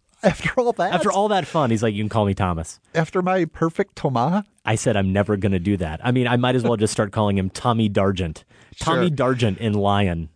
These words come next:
Speaker 1: There you go.
Speaker 2: You know? I mean, that would be appropriate maybe with our butchering of names, but I'm not gonna do it. Thomas is too much fun to say. A Silver Club donor. Thank you, Thomas. Jeff in Muskogee, Oklahoma, who says he just sent his second email ever to us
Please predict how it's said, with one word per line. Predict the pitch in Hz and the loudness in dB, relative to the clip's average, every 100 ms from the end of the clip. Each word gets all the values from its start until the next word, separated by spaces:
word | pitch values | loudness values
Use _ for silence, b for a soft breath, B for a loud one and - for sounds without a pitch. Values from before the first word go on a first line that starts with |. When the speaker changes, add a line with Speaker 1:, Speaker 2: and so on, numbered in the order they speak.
| - | -4
Speaker 1:
There | 135 | 0
you | 123 | 0
go. | 104 85 | 0 -2
Speaker 2:
You | 135 | 0
know? | 127 131 143 B B | 0 0 -2 B B
I | 127 | -2
mean, | 123 | 0
that | 127 127 | 0 0
would | 123 | -2
be | 120 113 | 0 0
appropriate | - 117 113 135 139 | 0 0 0 0 0
maybe | 123 127 135 | 0 0 0
with | 117 117 - | 0 -2 -2
our | 113 | -2
butchering | 110 110 - 127 123 | 0 0 -2 -2 0
of | 113 107 - B B B | 0 -2 -6 B B B
names, | 113 107 120 113 | 0 2 0 0
but | 98 92 - _ _ 113 | 0 0 -2 _ _ -4
I'm | 113 | -2
not | 135 | 0
gonna | 139 | -2
do | 131 147 | -2 -2
it. | 87 _ _ - | -4 _ _ -6
Thomas | 117 110 113 110 | -2 -2 -2 -4
is | |
too | - 117 | -4 -4
much | 113 | -4
fun | - 101 92 | -2 -2 -2
to | - | -6
say. | 95 104 76 B B B B B | -4 -4 -4 B B B B B
A | 123 | -4
Silver | 117 156 139 139 | -2 0 0 0
Club | - 127 113 | 0 -2 2
donor. | 110 101 87 | 2 2 0
Thank | - 98 87 | 0 -2 -2
you, | 78 - - | -6 -6 -4
Thomas. | 87 80 - B B - | -2 -2 -6 B B -6
Jeff | 110 139 160 - _ - | -2 0 -2 -8 _ -4
in | 117 | 0
Muskogee, | 107 98 - - 135 127 127 113 | 2 0 -2 -4 -2 0 0 0
Oklahoma, | 110 113 117 113 101 | -2 0 0 2 2
who | 104 | 0
says | 95 107 98 92 - | 0 0 0 -4 -10
he | - 107 | -4 -2
just | 120 110 | 0 -2
sent | - 107 101 - | -2 -2 -4 -12
his | - 101 | -6 -4
second | - 107 113 104 | -2 -2 -2 -2
email | 104 92 87 | 2 2 0
ever | 107 101 | 0 0
to | - 92 | 0 0
us | 90 | 0